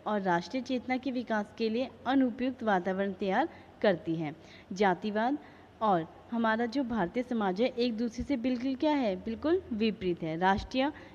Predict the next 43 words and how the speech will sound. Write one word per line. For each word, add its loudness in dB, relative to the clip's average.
क्योंकि -2
हमारी 2
जो 2
राष्ट्रीय 0
एकता -2
है, -2
राष्ट्रीय 2
एकता 0
का 0
विकास 2
उसी 0
समय 2
हो 2
सकता -4
है 2
जब 0
राष्ट्र 2
के -2
समस्त -4
निवासी -2
अपने -4
को -2
एक -4
दूसरे -4
से -4
समान 0
समझते 0
हो, 0
उनमें 0
ऊंच 2
नीच -2
की -4
भावना -2
ना 4
हो। 0
जातिवाद 4
मनुष्यों 4
को 2
ऐसा 2
करने 4
से 2
रोकती 0
है। -2